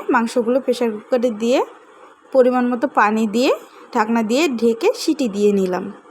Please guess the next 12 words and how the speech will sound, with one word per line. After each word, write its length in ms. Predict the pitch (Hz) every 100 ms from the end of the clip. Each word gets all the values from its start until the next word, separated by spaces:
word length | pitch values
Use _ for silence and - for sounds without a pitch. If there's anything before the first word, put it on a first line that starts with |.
| - - - - -
তারপরে 420 | - 220 226 285 466 -
কড়াইতে 420 | 262 226 226 226
চলে 280 | 247 226 202 190
এলাম 240 | 196 190 208
রান্নার 360 | 196 190 175 175
জন্যে। 300 | 185 180 180 196 - - -
কড়াইতে 440 | 202 196 214 220 381 - - - - -
অল্প 260 | 214 208 226
পরিমাণে 380 | 220 233 262 311
গরম 340 | 247 208 202 202
মশলা 400 | 208 - 302 523 - - - -
সাথে 360 | - 226 -